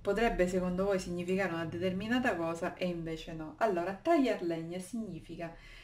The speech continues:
che noi dobbiamo concentrarci, eh, più che altro sul quotidiano. Ecco, un pochino, diciamo, lasciare andare le situazioni che ci premono troppo,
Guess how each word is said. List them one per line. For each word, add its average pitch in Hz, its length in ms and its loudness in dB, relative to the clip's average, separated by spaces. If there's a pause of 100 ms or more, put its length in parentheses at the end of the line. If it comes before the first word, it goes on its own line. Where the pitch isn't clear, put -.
(140)
che 277 120 6
noi 185 320 2
dobbiamo 180 540 -2
concentrarci, 226 1160 -2 (240)
eh, 190 160 -2
più 277 200 4
che 294 120 4
altro 240 300 2
sul 214 240 -4
quotidiano. 151 720 -2 (420)
Ecco, - 600 0
un 233 200 4
pochino, 294 500 6
diciamo, 226 560 0
lasciare 240 560 4
andare 208 760 0 (440)
le 220 120 0
situazioni 247 640 4
che 190 160 0
ci 185 200 -2
premono 202 460 0
troppo, 175 680 -4